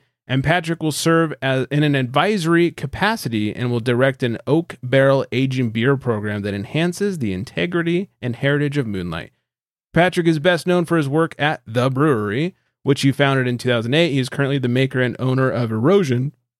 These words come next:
a winery and brewery in Napa Valley. That's some cool news. I, I, like, like we said, I had no <laughs> idea that they were half Lagunitas slash Heineken. Um, I've had their beers. I've had the, uh,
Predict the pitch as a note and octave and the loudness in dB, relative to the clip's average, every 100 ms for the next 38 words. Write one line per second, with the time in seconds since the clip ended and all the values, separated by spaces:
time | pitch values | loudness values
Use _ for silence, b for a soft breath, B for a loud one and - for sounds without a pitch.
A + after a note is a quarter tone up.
0 | _ _ _ D3 A#2+ A2 C3 F#3 E3+ G#2+ | _ _ _ -4 -4 -2 2 2 2 0
1 | G#2 A#2+ D3 - D#3 D3 G#2 F#2 G#2 A2 | -4 -8 -8 -2 -2 0 -2 -4 -4 -4
2 | A#2 G#2 A#2 A2+ C3+ - A2+ - _ _ | -4 -4 -4 -4 -4 -6 -10 -16 _ _
3 | - - G#3 - D#3 C#3 C3 D#3 C#3+ E3+ | -2 2 2 4 4 4 4 2 2 -2
4 | - - - - E3 E3+ - F3 D#3 D3+ | -4 -12 -10 0 0 0 2 2 2 2
5 | D3 A2+ - D3 E3 C#3 B2 G2+ - - | 2 0 -2 0 2 2 2 0 -6 -4
6 | - - - _ _ F3 F#3 - - - | -4 -4 -10 _ _ 0 0 -2 -16 0
7 | E3+ D3 C#3 C3+ C#3+ C#3 C3+ C3+ B2+ B2+ | 2 2 2 0 0 0 0 2 0 -2
8 | C3+ B2 A#2+ - B2 C3 - D3+ D#3+ B | -2 -4 -4 -4 -2 -4 -2 -2 -2 B
9 | B B B A#2 A#2+ A2 G#2+ - - - | B B B -2 0 0 -2 -8 -16 -16
10 | - - - C3 C#3 B2 A#2+ C3+ C3+ C#3+ | -16 -14 -4 0 0 0 0 0 0 0
11 | B2+ C3+ D3+ A#2+ G#2+ A#2+ B2 A#2+ B2 A#2+ | 2 2 2 2 0 0 0 -2 0 0
12 | A2+ G#2 | 0 -2